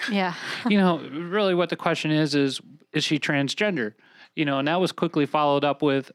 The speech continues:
Speaker 2: "Oh, how do you two have sex?" I'm like, "Are you freaking kidding me?"
Speaker 1: Hmm.
Speaker 2: And so I think, you know, we can use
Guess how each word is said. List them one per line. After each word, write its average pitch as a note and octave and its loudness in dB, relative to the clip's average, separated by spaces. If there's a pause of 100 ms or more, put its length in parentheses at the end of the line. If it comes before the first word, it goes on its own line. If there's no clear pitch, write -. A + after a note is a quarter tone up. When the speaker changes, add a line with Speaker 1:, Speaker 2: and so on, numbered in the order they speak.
Speaker 2:
"Oh, D#3+ 2
how D#3 0
do D#3+ 0
you D#3+ 0
two D3+ -2
have C3+ 0
sex?" F3+ -4
I'm D3+ -6
like, D3 -2
"Are D#3 0
you E3 -2
freaking E3+ -6
kidding C4 -2
me?" G#3 -6
Speaker 1:
Hmm. G#3 -2 (380)
Speaker 2:
And E3 -2
so D3 0
I D3+ -2
think, F#3+ -6
you D#3 -2
know, C#3+ 0
we D3+ -2
can D#3+ -4
use F3 0